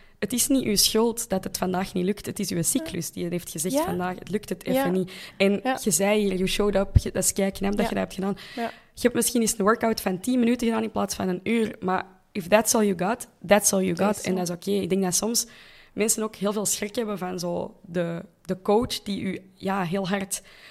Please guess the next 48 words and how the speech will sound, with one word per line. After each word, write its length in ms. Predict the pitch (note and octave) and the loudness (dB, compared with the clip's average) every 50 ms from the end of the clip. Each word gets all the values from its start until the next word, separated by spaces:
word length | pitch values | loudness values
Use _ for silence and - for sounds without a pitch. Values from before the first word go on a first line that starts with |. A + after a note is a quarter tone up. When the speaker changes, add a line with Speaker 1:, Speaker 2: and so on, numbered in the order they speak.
| - - - - | -20 -20 -12 0
Speaker 1:
ja, 260 | - G#3+ A#3 G#3+ - - | 4 4 4 4 2 2
nog 180 | F#3+ A3 G#3 - | 0 0 0 2
extra 500 | - A#3 B3 - - - G#3 G3+ F#3+ E3 | 2 2 4 4 2 0 0 -2 -4 -2
druk 280 | D3 - - - - - | 0 0 0 0 0 0
oplegt, 560 | F#3+ - - F3+ F#3+ C#4 - - - - - | 0 0 0 0 0 -2 -4 -4 -10 -10 -4
terwijl 220 | - G3+ G3+ G3 | -2 0 0 0
Speaker 2:
Mhm. 100 | G#3 G#3+ | 0 0
Speaker 1:
dat 60 | - G#3 | 0 -2
ook 80 | G#3 - | -2 -2
iemand 240 | A3+ A3 G#3+ G#3 - | -2 -4 -4 -4 -4
kan 160 | - F#3+ F#3 | -2 -2 -2
zijn 160 | G3 G#3 G#3 | 0 -2 -2
die 140 | G3+ G3 - - | -2 -4 -4 -2
net 240 | F#3+ F#3 F3+ F#3 | -2 -2 -2 0
mildheid 580 | F3+ F#3 G3+ A3+ A3 - - F3+ F3 F3 - - | 0 0 0 0 0 -2 -4 -4 -4 -4 -4 -4
meebrengt 340 | F3 E3+ E3+ - - - - | -2 -2 0 0 0 0 0
Speaker 2:
Nee, 80 | C4+ A#3 | 0 -2
die, 80 | A3 G#3+ | -2 -2
Speaker 1:
voor 120 | F3 E3+ | -2 0
Speaker 2:
die 160 | E3+ G#3+ G#3 | 0 0 0
Speaker 1:
u. 20 | G#3 | -2
Speaker 2:
u 40 | G3+ | -2
echt 260 | - G#3+ G3+ - - | -4 -8 -10 -8 -10
kan 220 | - G#3 F#3+ F#3 | -8 -8 -8 -8
versterken. 560 | G3 - - - - F3 F3 F3 - F#3 F#3 - - | -8 -10 -10 -8 -8 -10 -10 -10 -12 -16 -16 -16 -14
Speaker 1:
Ja. 180 | - - F3+ | -6 -2 -2
Speaker 2:
Ik 60 | F#3 | 0
ben 220 | G#3 A3 G#3+ G#3+ A3 | 0 0 0 0 -2
nu 140 | A3 A3 G#3+ | -2 -2 -2
niet 300 | A3 A3+ A3+ - - - | -2 -2 -4 -6 -6 -6
de 120 | G#3 G3+ | -8 -6
zachte 400 | F#3+ - G3+ - - - B3+ A#3 | -6 -6 -8 -10 -8 -10 -10 -10
coach. 520 | - - A3+ A#3+ B3+ - - - - - - - | -8 -8 -8 -8 -8 -6 -4 -4 -4 -4 -4 2
Speaker 1:
<laughs> 1300 | - F#3+ - - G3+ F3+ - G3+ - - - F#3 - - - A3 C4+ B3 - - - - - - - | 4 4 6 6 4 4 4 0 0 0 -6 -6 -6 -4 -2 -2 -2 -2 -2 -4 -6 -6 -8 -8 -8
Speaker 2:
Ik 140 | - B3+ - | -8 -4 -2
heb 100 | D4+ C4 | -2 2
vandaag 340 | - B3 A#3 G#3+ G#3+ A#3+ A3+ | 2 2 4 4 2 2 2
nog 120 | A#3 A#3 | 0 0
een 80 | A3+ A3 | 0 0
training 360 | - G3+ G3 G3 G#3 G#3 G3+ | 0 2 2 2 2 0 -2
gedaan 340 | A3 G3 G3 G3 G3 F#3+ F#3+ - | -2 -2 0 2 2 0 0 0
en 220 | G3+ F#3 F3+ F3 | -2 0 0 -2
dat 160 | F3+ - F#3 F3+ | -4 -4 -4 -4
was 140 | F3+ F3+ | -4 -4
een 100 | F3 F3 | -4 -4
mama 340 | E3+ D#3+ F3 G3 G3 G#3 G#3+ - | -4 -2 -2 -4 -4 -6 -6 -8
die, 280 | F#3+ F3+ E3+ E3+ F3 E3 | -8 -8 -6 -4 -4 -4
eh, 220 | D#3+ D#3+ D#3+ | -4 -4 -6